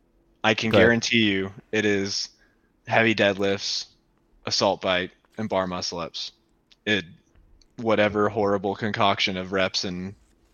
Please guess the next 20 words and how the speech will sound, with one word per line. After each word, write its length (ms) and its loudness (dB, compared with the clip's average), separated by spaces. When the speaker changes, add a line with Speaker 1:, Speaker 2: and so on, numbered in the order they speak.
Speaker 1:
calories 480 0
that 160 -4
would 100 -4
end 160 -2
up 140 -4
being. 320 -8
Something 400 0
like 340 -2
two 140 2
twenty-five 500 4
deadlift, 600 -4
fifty, 680 0
so 200 -2
fifty 760 6
cals 300 6
on 80 -2
the 60 -2
bike, 360 2
fifty 340 0
deadlifts 640 -4